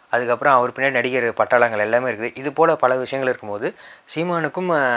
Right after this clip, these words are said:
கேப்டனுக்கும் அப்படின்னு பார்த்தீங்கன்னா சீமானோட கேப்டனுக்கு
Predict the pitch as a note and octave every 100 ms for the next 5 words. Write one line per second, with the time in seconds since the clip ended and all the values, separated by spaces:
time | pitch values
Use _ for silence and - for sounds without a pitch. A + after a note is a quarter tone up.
0 | A2 G#2+ G#2 G2 A#2 C3 C#3+ C3 C3 -
1 | A2 A2+ A#2 A2 A#2 A2+ A2+ - _ _
2 | _ - - F3+ F#3 D3 A#2+ C#3+ - C#3
3 | C#3+ A#2+ C3+